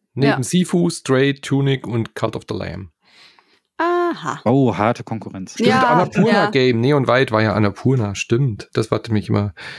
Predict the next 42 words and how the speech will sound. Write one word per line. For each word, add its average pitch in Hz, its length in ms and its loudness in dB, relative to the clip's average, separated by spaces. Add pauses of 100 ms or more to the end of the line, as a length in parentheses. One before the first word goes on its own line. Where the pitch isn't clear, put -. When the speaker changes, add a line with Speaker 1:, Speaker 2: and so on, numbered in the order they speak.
(320)
Speaker 1:
so 107 160 0
aus 104 120 -4
der 104 100 0
Bahn 98 280 0
geschmissen, 101 400 0
dass 92 140 -2
ich 101 80 -10
das 98 140 -4
irgendwie 107 480 0
als, 107 340 -8 (100)
wie, 123 140 -4
ich 107 80 -10
dachte, 127 220 0
das 107 100 2
ist 131 60 -2
irgendwie 113 240 2
so 107 60 2
ein 98 40 -2
J - 220 0
R - 160 -2
P - 120 -10
G 101 300 -6
oder 101 180 -10
so. 104 200 -14 (160)
Cra-, - 320 -14
crazy. 101 460 -8 (280)
Speaker 3:
Ja, 120 80 4
ist - 80 -4
witzig, 131 220 2
Speaker 1:
Also 107 80 0
Speaker 3:
dass 123 140 0
Annapurna 120 460 0
das 107 160 0
gepublished - 460 -2
hat, 104 160 -2
weil 95 80 -4
das 98 100 0
Speaker 1:
Mhm. 104 200 -4
Speaker 3:
ist 104 100 -10
sehr 113 240 0
Annapurna 117 420 -2
untypisch. 95 520 -12